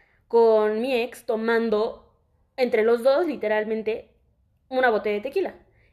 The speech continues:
Y nada más puse "Viernes de Degenere". No puse otra cosa, solamente puse "Viernes de Degenere". Entonces,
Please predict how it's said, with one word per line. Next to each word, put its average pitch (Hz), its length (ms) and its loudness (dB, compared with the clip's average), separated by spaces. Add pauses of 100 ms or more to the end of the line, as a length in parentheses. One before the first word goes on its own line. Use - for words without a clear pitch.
Y 294 120 -4
nada 294 240 2
más 320 180 -2
puse - 380 -4
"Viernes 254 480 0
de 220 100 0
Degenere". 190 480 -8
No 311 180 -6
puse 403 220 2
otra 370 260 0
cosa, 208 240 -2
solamente 370 400 0
puse 320 280 -6
"Viernes 277 340 -4
de 226 60 -2
Degenere". 185 480 -12 (680)
Entonces, 381 520 2